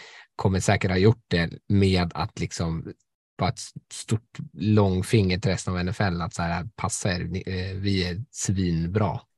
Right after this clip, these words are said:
Ehm, så det känns liksom som en match som man liksom så här, slutspels, eh, implikationer, eh, är jätteintressant om vem man kanske känner att man skulle eller inte skulle vilja möta.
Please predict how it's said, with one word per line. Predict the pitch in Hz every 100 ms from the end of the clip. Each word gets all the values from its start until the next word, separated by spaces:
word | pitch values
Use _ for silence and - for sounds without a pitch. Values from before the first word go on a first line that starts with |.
| -
Ehm, | 139 156 139 - -
så | 120
det | 143
känns | 139 110 - _ 120
liksom | 107 - 101 98
som | 113 113
en | 104
match | 110 101 -
som | 110 95 - - - - - - - - - _
man | 110 113 110 104
liksom | - 98
så | 101
här, | 90 92 -
slutspels, | - 110 - - 98 85 85 -
eh, | - 90 87 87 85 87 85 82 60
implikationer, | 71 107 104 98 - 120 107 92 85 98 - - -
eh, | 95 85 85
är | 87 80
jätteintressant | 95 - - 82 - 104 80 - - -
om | 98
vem | 90 90
man | 87 85 82 -
kanske | 98 - -
känner | - 98 87
att | 82
man | 87 92
skulle | - 110 98 92
eller | 90 90 90
inte | 98 87 - 110
skulle | - 82
vilja | 80 80
möta. | 82 80 - -